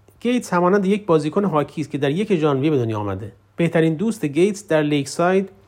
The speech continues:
پاول آلن بود. او نیز در کنار گیتس در اتاق کامپیوتر رفت آمد می‌کرد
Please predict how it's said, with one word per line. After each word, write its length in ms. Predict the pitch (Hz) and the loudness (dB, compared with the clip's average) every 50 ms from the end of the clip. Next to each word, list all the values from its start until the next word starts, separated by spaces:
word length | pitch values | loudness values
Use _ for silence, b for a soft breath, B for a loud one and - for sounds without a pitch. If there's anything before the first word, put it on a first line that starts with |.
| _ _ _ | _ _ _
پاول 240 | - 160 151 156 147 | 0 2 4 4 4
آلن 260 | 143 143 160 165 147 | 4 4 4 2 2
بود. 200 | 113 104 98 95 b b b b b b b b b b | -2 -4 -6 -8 b b b b b b b b b b
او 140 | - 233 247 | -2 0 2
نیز 260 | 240 240 233 220 185 | 2 2 0 0 2
در 160 | 180 175 170 | 2 2 2
کنار 280 | 165 - 175 185 196 190 | 2 0 0 2 2 2
گیتس 420 | 170 151 180 185 202 196 - - _ | 2 2 2 2 2 0 -4 -4 _
در 180 | - 170 175 - | 2 2 2 2
اتاق 360 | - - - 196 202 196 208 196 | -2 -2 0 2 2 2 2 0
کامپیوتر 420 | - 165 156 123 139 135 190 190 | 0 0 0 0 -2 -2 0 2
رفت 260 | 175 165 143 - - | 2 2 0 0 0
آمد 240 | 143 143 165 160 - | 0 0 0 0 -2
می‌کرد 360 | 135 123 - 127 113 107 104 | -4 -6 -4 -6 -6 -8 -8